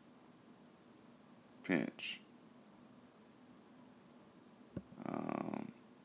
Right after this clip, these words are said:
let me make sure. No, John Pinch or something like that. No, it's not John. P-, uh, Peast.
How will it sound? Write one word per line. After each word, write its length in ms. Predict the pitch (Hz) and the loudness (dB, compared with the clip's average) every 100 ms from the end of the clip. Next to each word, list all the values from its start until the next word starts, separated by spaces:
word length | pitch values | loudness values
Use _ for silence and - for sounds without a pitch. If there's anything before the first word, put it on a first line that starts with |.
| - - - - - - - - - - - - - - - - - - - | -16 -16 -16 -16 -16 -16 -16 -16 -16 -16 -14 -14 -14 -14 -14 -14 -14 -14 -6
let 140 | - - | 0 4
me 180 | - | 4
make 140 | - - | 2 0
sure. 180 | - - | 0 10
No, 180 | 85 71 | 12 12
John 320 | - 80 60 - | 12 12 10 4
Pinch 340 | - - - - | -6 -4 -6 -4
or 60 | |
something 260 | - - 50 | 6 6 6
like 160 | 50 50 | 2 0
that. 160 | 50 - - - - - - - - - - - - - - - - - - - - - - - - - - - - - - - - - - - - - - - - - - - | -2 -4 -12 -16 -18 -16 -16 -16 -16 -16 -16 -14 -14 -16 -16 -16 -16 -16 -16 -16 -16 -16 -16 -16 -16 -16 -16 -14 -14 -14 -16 -16 -16 -14 -14 -14 -16 -14 -14 -14 -16 -16 -12 -2
No, 140 | 50 - | 2 2
it's 120 | - - | 0 -2
not 160 | 50 50 | -2 -2
John. 340 | 50 50 - - - - - - - - - - - - - - - - - - - - - | -4 -4 -6 -10 -12 -14 -14 -14 -16 -14 -14 -14 -14 -16 -16 -16 -16 -16 -16 -16 -16 -12 12
P-, 240 | 113 87 - | 12 12 12
uh, 280 | 76 71 65 - - - - - - - | 12 12 12 12 2 -14 -16 -16 -10 12
Peast. 480 | 117 98 - - | 12 12 12 4